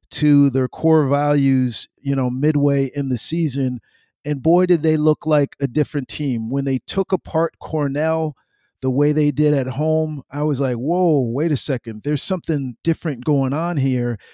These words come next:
When they go to Jadwin Gym and they pretty much handle the Tigers all the way through until some brilliance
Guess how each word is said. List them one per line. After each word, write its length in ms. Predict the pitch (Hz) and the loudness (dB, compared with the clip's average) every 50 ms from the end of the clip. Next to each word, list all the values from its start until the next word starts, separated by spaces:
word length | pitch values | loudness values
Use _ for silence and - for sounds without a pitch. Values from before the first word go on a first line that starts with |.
| - - _ | -20 -20 _
When 180 | - 147 156 147 | -2 -2 0 0
they 140 | 143 135 123 | 2 0 -2
go 360 | 107 147 151 165 175 170 165 | 2 2 2 4 4 4 4
to 100 | 151 143 | 2 0
Jadwin 540 | 113 104 143 151 151 151 143 139 131 123 120 | 0 0 0 0 0 0 0 -2 -2 -4 -4
Gym 580 | 104 98 127 165 175 175 170 165 165 165 151 - _ _ _ _ _ _ _ | -4 -2 0 2 2 2 2 0 0 -4 -6 -8 _ _ _ _ _ _ _
and 220 | - 143 143 139 135 | -4 -2 -2 0 0
they 100 | 131 131 | 0 -2
pretty 320 | - - - 175 165 170 | -4 -4 -8 -6 -4 -2
much 280 | 165 156 147 135 - - | -2 0 -2 -2 -2 -4
handle 360 | - 156 165 165 160 156 151 | -4 -4 -4 -2 0 -2 0
the 100 | 135 139 | 0 -2
Tigers 600 | 120 - - 151 156 160 156 147 156 151 147 120 | -4 -4 -6 -2 0 0 0 0 0 0 0 -2
all 240 | - - - 151 160 | 0 0 0 2 2
the 100 | 151 151 | 2 2
way 220 | 147 151 143 143 | 2 2 2 0
through 460 | - - - 156 151 156 156 151 143 | -2 -4 -2 0 2 2 2 2 0
until 340 | 131 139 131 - - 151 147 | -2 -6 -8 -6 -4 -4 -4
some 240 | 123 - - 127 113 | -4 -4 -4 -6 -6
brilliance 840 | 101 - 147 160 170 185 185 180 175 156 139 131 110 - - - | -6 -8 -8 -4 0 2 4 4 4 2 0 -2 -4 -6 -12 -14